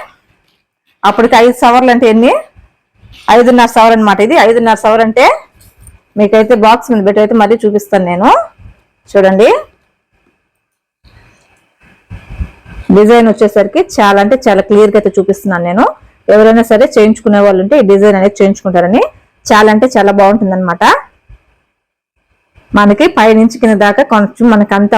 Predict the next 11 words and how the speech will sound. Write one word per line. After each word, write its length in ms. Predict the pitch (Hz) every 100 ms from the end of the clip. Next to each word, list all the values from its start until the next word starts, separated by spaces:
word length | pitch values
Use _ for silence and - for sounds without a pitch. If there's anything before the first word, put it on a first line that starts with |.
| 208
వచ్చేసరికి 420 | 202 202 226 269 302 453 _ _ _ 202
లావుగానే 420 | 208 214 220 214 202
ఉంటుంది 220 | 196 185
అనమాట. 260 | 190 185 214 349 571 _ _ _ _ _ - - _ _ _ _ _ _ _ _ _ - - - - 196
చూసారు 280 | 190 180 185
కదా, 100 | 214 302
ఫైనల్ 280 | 208 220 208 196
గా 60 | 185
వచ్చేసరికి 520 | 196 196 196 190 349 622 - _ _ _ _ _ -
ఇది. 180 | 180 247 554 - - - - _ _ _ 208
దీని 180 | 233